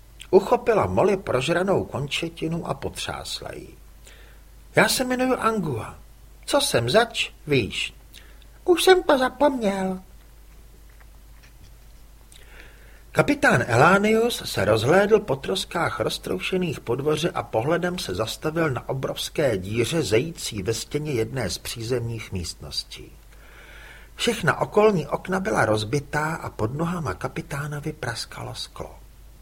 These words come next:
Zrcadlové sklo. Samozřejmě, že vrazi byli velmi marniví, ale zrcadla si snad dávali do místností, ne?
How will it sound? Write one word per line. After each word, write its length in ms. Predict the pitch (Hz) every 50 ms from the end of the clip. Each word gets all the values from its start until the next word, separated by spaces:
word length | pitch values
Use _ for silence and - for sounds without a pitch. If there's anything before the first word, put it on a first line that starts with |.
| - - - - - - - -
Zrcadlové 840 | - - 170 185 - - - - 87 - - 76 73 71 - 80 - -
sklo. 420 | - - - - - - - - - - - - - - - - - - - - - - - - - - - - - - - - - - - - - - - - 95 87
Samozřejmě, 720 | - - 147 220 294 311 285 226 190 170 156 151 135 113
že 160 | 107 113 92
vrazi 380 | 87 104 104 101 - - 110
byli 260 | 92 90 101 98 92 87
velmi 400 | - 92 92 95 92 92 92 87
marniví, 760 | 87 90 104 117 127 143 143 135 113 101 101 90 80 80 - - - - - - - - -
ale 200 | 104 98 95 95
zrcadla 500 | 87 107 104 - - 151 139 147 165 165
si 180 | 160 - 143 123
snad 360 | - - - 110 117 110 -
dávali 560 | - - 90 87 90 92 113 120 139 139 92 82 - -
do 180 | - - 160
místností, 920 | 226 294 320 311 - - - - 208 196 175 175 - - - - 117 92 78
ne? 240 | 78 78 76 73